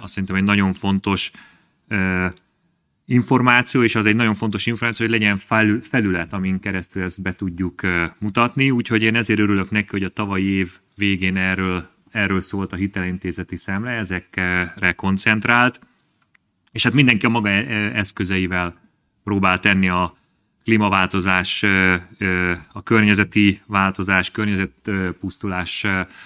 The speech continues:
megakadályozására, kezelésére, az átállással kapcsolatra, átállásra való felkészülésbe,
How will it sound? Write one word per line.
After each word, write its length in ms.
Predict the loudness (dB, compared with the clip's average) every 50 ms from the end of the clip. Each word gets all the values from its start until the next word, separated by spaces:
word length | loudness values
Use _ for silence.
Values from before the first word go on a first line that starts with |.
| -20 _ _ _ _ _
megakadályozására, 1080 | -2 0 2 2 2 0 -2 0 0 0 0 0 0 -2 -4 -4 -4 -6 -6 -6 -8 -6
kezelésére, 800 | -4 -2 -2 0 0 2 2 0 0 0 -2 -2 0 0 -2 -2 -2
az 120 | -4 -2
átállással 840 | -2 -2 -2 -2 -2 -4 -2 0 0 0 0 -2 -4 -4 -4 -6 -6
kapcsolatra, 920 | -6 -8 -8 -8 -8 -8 -8 -8 -8 -8 -8 -8 -8 -6 -4 -4 -4 -2 0
átállásra 760 | 0 0 0 2 0 0 0 0 -2 -2 -4 -2 0 0 0
való 240 | 0 0 -2 -2 -2
felkészülésbe, 920 | -2 -2 -2 -2 0 0 -2 -2 -2 0 0 0 0 0 0 0 0 0